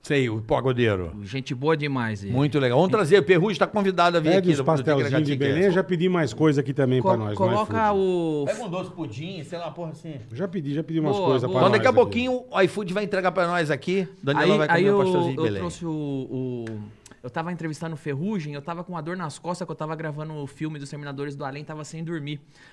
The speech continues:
Speaker 2: Aí meu amigo falou, "Toma um Tandrilax que relaxa." Eu falei, "Mas eu não acho que eu não posso tomar,
Speaker 3: Porra,
Speaker 2: velho."
Speaker 3: lógico que não.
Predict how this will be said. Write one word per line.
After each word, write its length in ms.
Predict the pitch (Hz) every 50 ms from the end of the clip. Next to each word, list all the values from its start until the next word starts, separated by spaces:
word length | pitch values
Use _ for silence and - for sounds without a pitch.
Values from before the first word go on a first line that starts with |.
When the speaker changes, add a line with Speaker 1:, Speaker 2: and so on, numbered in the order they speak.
| - _ _ _ -
Speaker 2:
Aí 260 | 147 151 160 170 175
meu 120 | 175 175
amigo 260 | 170 170 170 175 165 165
falou, 380 | - - 170 170 170 160 143
"Toma 240 | 143 185 185 208 220
um 20 |
Tandrilax 720 | 208 - 214 208 190 190 190 170 156 151 160 175 170 - -
que 120 | - 190 165
relaxa." 580 | 170 175 165 151 135 139 151 151 - - 120
Eu 40 | 123
falei, 220 | - - 123 117 113
"Mas 200 | 113 113 110 120
eu 80 | 123
não 80 | 135 139
acho 180 | 131 127 - -
que 60 | 127
eu 60 | 127
não 80 | 139 127
posso 360 | - - 110 117 113 - -
tomar, 280 | - - 104 98 143 -
Speaker 3:
Porra, 80 | - 101 107
Speaker 2:
velho." 140 | 117 123
Speaker 3:
lógico 180 | 131 - - -
que 60 | 110
não. 240 | 104 107 110 101